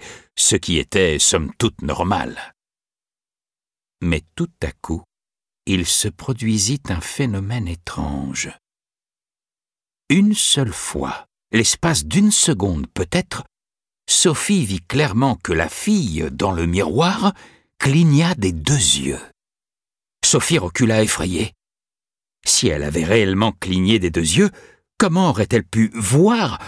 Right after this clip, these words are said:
l'autre cligner elle aussi ? Ce n'était pas tout. C'était comme si l'autre fille avait fait un clin d'œil à Sophie, comme pour dire : «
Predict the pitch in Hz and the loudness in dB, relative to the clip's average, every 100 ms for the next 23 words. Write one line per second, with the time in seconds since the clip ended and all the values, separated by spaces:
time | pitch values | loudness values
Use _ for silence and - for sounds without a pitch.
0 | - 123 190 226 - 120 117 135 135 196 | 0 2 2 0 -6 -4 0 0 4 2
1 | 185 - 151 147 135 - 208 _ _ _ | 2 -2 0 2 0 0 -4 _ _ _
2 | _ _ _ _ _ _ _ _ _ _ | _ _ _ _ _ _ _ _ _ _
3 | - - - - - - - - - - | -2 -2 -2 -6 -4 -4 -4 -8 -8 -14
4 | _ _ _ _ _ _ _ _ _ _ | _ _ _ _ _ _ _ _ _ _
5 | - - - - 135 131 - 196 98 131 | -2 -2 0 -2 0 2 4 4 4 4
6 | 185 - 107 - 175 190 - - - _ | 2 0 -2 2 2 2 0 -4 -20 _
7 | - 104 104 - 185 - 92 95 - 98 | -4 -2 -2 -2 -4 -2 -4 -4 -4 -2
8 | 123 139 120 170 143 120 - 92 - 71 | 0 2 2 0 2 0 0 -2 -6 -6
9 | 85 - _ _ _ _ _ _ _ 160 | -8 -10 _ _ _ _ _ _ _ 0
10 | 156 127 117 98 190 208 | 0 0 0 2 4 4